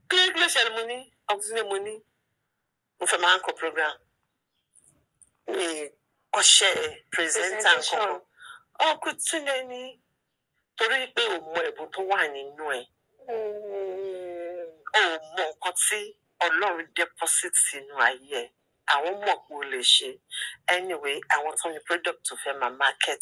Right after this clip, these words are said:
Speaker 1: nìyí."
Speaker 2: Hmm.
Speaker 1: Mo wá tún lọ́kàn mi wípé ṣé mi ti disappoint ara mi àtàwọn tó jókòó? Because mo pé nǹkan tó wá fún nìyẹn.
Speaker 2: Hmm.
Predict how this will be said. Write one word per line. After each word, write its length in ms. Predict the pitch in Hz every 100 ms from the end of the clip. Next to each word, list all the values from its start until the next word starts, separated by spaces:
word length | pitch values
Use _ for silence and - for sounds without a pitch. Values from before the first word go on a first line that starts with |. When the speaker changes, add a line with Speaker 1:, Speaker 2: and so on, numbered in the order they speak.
| -
Speaker 1:
nìyí." 380 | 131 - - - - - 554
Speaker 2:
Hmm. 400 | 508 214 165 143 - - - - - _ _ _ _ _ _ _ _ _ _ _ _ _ _ _ _ - - - -
Speaker 1:
Mo 60 | 170
wá 140 | 196
tún 200 | 196 220 165
lọ́kàn 340 | 175 - 165
mi 80 | 143
wípé 300 | 143 156 -
ṣé 240 | - 196 156
mi 80 |
ti 140 | 131 -
disappoint 580 | 135 - - 160 160 -
ara 220 | 120 117
mi 100 | - - - - -
àtàwọn 440 | - - - 143 -
tó 160 | 359
jókòó? 600 | 311 - - - 392 - _ - _ - - - _
Because 340 | - - 185 170
mo 80 | 143
pé 120 | 214
nǹkan 200 | - 151
tó 80 | 170
wá 160 | 156
fún 240 | 151 - 160
nìyẹn. 220 | 151 -
Speaker 2:
Hmm. 360 | 208 180 160